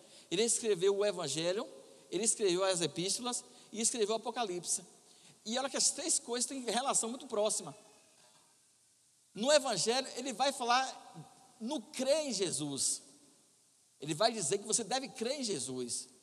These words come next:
Nas Epístolas, ele vai mostrar que você tem que ter certeza. Ele quer firmar você na crença que você teve em Jesus.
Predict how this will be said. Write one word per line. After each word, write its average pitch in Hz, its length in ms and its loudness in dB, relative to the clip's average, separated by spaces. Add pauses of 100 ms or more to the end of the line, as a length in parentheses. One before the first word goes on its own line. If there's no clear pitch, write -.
(540)
Nas 262 240 0
Epístolas, 240 640 0
ele 220 120 0
vai 262 220 0
mostrar 233 580 0
que 233 80 -6
você 240 180 0
tem 240 160 -12
que - 80 -18
ter 269 100 -4
certeza. 220 920 2 (580)
Ele 202 140 2
quer 240 160 2
firmar 311 480 2
você 180 560 2
na 202 200 0
crença 202 440 0
que 202 120 -6
você 190 220 2
teve 175 260 0
em - 20 -6
Jesus. 135 460 -4